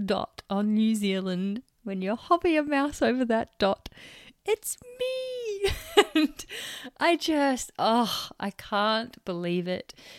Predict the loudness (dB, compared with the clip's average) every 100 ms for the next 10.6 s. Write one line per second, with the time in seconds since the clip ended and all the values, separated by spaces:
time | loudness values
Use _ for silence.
0 | -12 -6 -4 -4 -2 -2 -2 -4 -4 -2
1 | 0 0 -2 -2 -4 -6 -4 -6 -4 -4
2 | -4 -2 -2 -2 -4 -6 -6 -8 -6 -6
3 | -6 -6 -6 -4 -4 -2 -4 -6 -6 -4
4 | -4 -4 -6 -4 -4 -4 -2 -2 -2 -2
5 | -4 -4 -4 -4 -4 -4 -4 -2 -2 0
6 | -2 -2 -2 -4 -4 -4 -4 -4 -4 -6
7 | -8 -12 -16 -16 -12 -10 -8 -4 -2 -2
8 | -2 -4 -6 -6 -4 -4 -2 -2 -4 -6
9 | -10 _ 2 6 8 12 10 12 8 10
10 | 6 8 4 4 -12